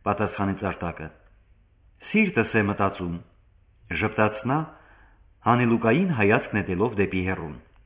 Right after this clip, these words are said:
"Ինչ ես կարծում, ինչ դուրս կգա այս աղմուկից", հարցրեց Ատոմը։ "Պատերազմ", արդեն սթափված խոսեց Արտակը։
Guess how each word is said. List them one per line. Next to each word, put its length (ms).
"Ինչ 220
ես 240
կարծում, 440
ինչ 280
դուրս 300
կգա 240
այս 180
աղմուկից", 540
հարցրեց 480
Ատոմը։ 360
"Պատերազմ", 680
արդեն 380
սթափված 600
խոսեց 360
Արտակը։ 420